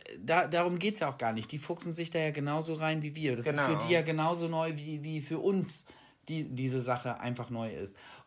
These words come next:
Speaker 1: Und was in dem Hinblick mich einfach so stört, dass man, dass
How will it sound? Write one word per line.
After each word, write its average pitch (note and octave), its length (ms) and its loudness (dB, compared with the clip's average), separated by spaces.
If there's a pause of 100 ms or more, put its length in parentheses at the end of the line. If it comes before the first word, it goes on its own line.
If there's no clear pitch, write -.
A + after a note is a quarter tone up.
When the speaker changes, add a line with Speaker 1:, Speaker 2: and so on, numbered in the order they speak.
Speaker 1:
Und D3 280 0
was C#3+ 200 -2
in C3 200 -2
dem G#3 300 2
Hinblick C#3+ 680 -2
mich C#3 280 -2
einfach C3 320 -4
so - 160 -14
stört, D#3+ 640 -2 (360)
dass C3 180 -4
man, C3 340 0
dass B2 280 -4